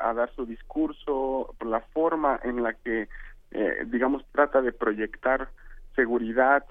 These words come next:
en tanto Estados Unidos como un actor preponderante de la organización. Eh, me parece que, eh, eh, lejos de la, de este espectáculo que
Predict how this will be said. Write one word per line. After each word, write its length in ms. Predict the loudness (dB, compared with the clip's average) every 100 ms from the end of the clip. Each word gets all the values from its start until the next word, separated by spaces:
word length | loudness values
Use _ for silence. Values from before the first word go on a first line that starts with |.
| -10
en 260 | -8 -6 -2
tanto 640 | -2 -2 -2 -2 0 -2 -8 -14
Estados 420 | -12 0 2 2
Unidos 360 | -2 -2 -2 -4 -10 -20 -20 -4
como 200 | 0 0
un 100 | -2
actor 320 | -2 -2 -2
preponderante 800 | -2 -2 -4 -2 2 2 0 -2
de 100 | 0
la 80 |
organización. 920 | 0 0 -4 -6 -10 -4 -2 0 -2 -6 -16 -20 -20 -6
Eh, 300 | 2 4 4
me 140 | 2 0
parece 400 | 0 0 -2 -6
que, 360 | 0 0 2 -2 -4
eh, 580 | -4 -2 -2 -2 -6 -8 -4
eh, 280 | -2 -2 0
lejos 380 | -2 0 -2 2
de 120 | 2
la, 460 | 4 2 4 0 -4 -14 -16 -6
de 180 | -4
este 160 | -2 -4
espectáculo 800 | -4 -4 -4 -4 -6 -4 -6 -6
que 240 | -6 -8